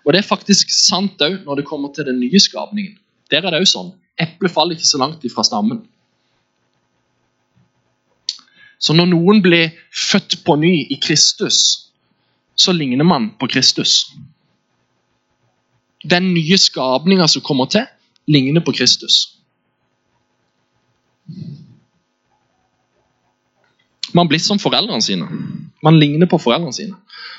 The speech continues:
Og det var litt det som sto også her i Esekiel trettiseks. Gud sa det at «jeg skal legge min lov i deres indre og gjøre det så dere vandrer etter mine lover, og så dere holder mine dommer og gjør etter dem».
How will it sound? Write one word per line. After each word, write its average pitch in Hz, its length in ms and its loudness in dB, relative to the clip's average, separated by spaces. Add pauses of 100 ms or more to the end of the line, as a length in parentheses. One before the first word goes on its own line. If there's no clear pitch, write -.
Og 135 100 4
det 196 80 2
var 220 100 2
litt 214 220 0
det 190 80 2
som 185 180 0
sto 190 380 4
også 196 160 6
her 131 160 0
i 139 320 -2
Esekiel 139 640 -2
trettiseks. - 880 -2 (540)
Gud 160 180 6
sa 156 180 0
det 139 140 -2
at - 80 -20
«jeg 139 100 -2
skal 139 220 0
legge 131 260 0
min 151 460 2
lov 131 400 4 (500)
i 123 80 4
deres 123 400 2
indre 127 560 2
og 123 80 2
gjøre 135 300 4
det 127 60 4
så 113 120 -2
dere 117 280 -8
vandrer 113 760 0
etter - 200 -4
mine 113 320 2
lover, 104 540 -2
og - 320 -14
så 120 160 0
dere 117 160 -2
holder 139 320 6
mine 107 280 4
dommer 107 360 4
og 107 80 4
gjør 156 300 6
etter - 240 -10
dem». 76 100 -16